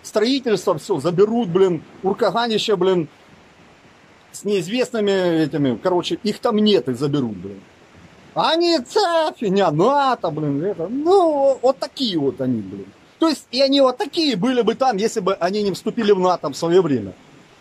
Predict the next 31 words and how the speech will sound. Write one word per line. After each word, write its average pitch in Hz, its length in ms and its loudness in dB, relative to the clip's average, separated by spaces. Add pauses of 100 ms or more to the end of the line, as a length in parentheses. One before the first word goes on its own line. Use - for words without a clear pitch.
(720)
То 220 180 6
есть, - 240 -8 (800)
а 185 100 -2
поскольку 226 560 0
мы 220 240 2
не 165 140 0
вступили 170 420 -2
в 156 100 0
нато, 240 380 0 (320)
и 226 80 -2
Грузия 165 400 0
не 151 120 2
вступила 143 500 -6
в 117 100 -6
нато, 143 320 -4 (480)
значит, 233 300 0 (400)
единственные, 240 960 0
кто 262 460 2
тянул 254 680 2 (220)
нас, 175 520 0
это 208 200 -2
были 214 300 -2
лидеры. 151 560 0 (320)
У 190 100 2
нас, 240 240 2
к - 200 -16
сожалению, 190 500 2
не 196 80 4
оказалось 180 500 -2
таких - 320 -10
лидеров. 123 380 -4